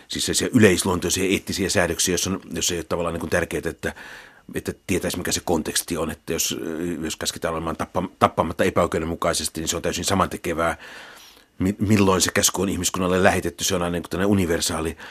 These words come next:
Mut sitten on paljon sellaisia, joiden ymmärtäminen on aika vaikeaa. Esimerkiksi juuri Mekan ja Medinan välisten suhteiden ymmärtäminen, taistelut Mekan ja Medinan välillä. Niin jos me emme tiedä mitään profeetta Muhammedin elämästä, niin silloin tietysti nämä jää vähän vaikeasti avautuviksi, nämä tällaiset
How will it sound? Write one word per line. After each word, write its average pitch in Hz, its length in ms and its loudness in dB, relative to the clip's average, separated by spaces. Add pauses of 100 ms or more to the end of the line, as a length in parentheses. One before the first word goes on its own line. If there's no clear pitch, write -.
(240)
Mut 101 200 6
sitten 131 200 2
on 113 60 8
paljon 120 180 8
sellaisia, 104 340 6
joiden 110 260 0
ymmärtäminen 87 840 2
on 85 100 -2
aika 87 220 -4
vaikeaa. 87 520 2
Esimerkiksi 80 300 -4
juuri 80 220 -4 (460)
Mekan 87 220 0
ja 82 80 0
Medinan 82 340 0
välisten 82 320 -4
suhteiden 85 800 -2
ymmärtäminen, 82 540 -4
taistelut 90 520 0
Mekan 82 200 -4
ja 80 60 0
Medinan 80 380 -2
välillä. 80 440 -2 (680)
Niin 87 180 4
jos 90 160 2
me 98 60 0
emme 90 120 0
tiedä 92 220 4
mitään 87 240 0
profeetta 85 320 -6
Muhammedin 87 480 0
elämästä, 87 480 4
niin 82 60 -4
silloin 85 180 -2
tietysti 82 220 -6
nämä 90 200 2
jää 82 220 0
vähän 80 320 -2 (500)
vaikeasti 95 440 6
avautuviksi, 78 680 0
nämä 78 180 -8
tällaiset 76 480 -6